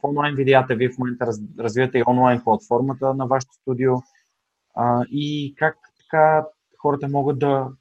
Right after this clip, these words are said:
да избират и да проверяват, а,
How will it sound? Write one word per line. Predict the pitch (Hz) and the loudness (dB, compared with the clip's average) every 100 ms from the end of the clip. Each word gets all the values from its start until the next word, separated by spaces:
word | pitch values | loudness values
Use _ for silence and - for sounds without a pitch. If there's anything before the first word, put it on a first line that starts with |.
| _ | _
да | 123 131 | -2 0
избират | 120 104 135 139 139 | 0 -2 0 0 -2
и | 135 127 123 - 120 | -2 -2 -2 -6 -12
да | 113 | -10
проверяват, | - 120 113 117 151 - - _ _ _ _ _ _ _ | -4 -2 2 4 4 2 -4 _ _ _ _ _ _ _
а, | _ | _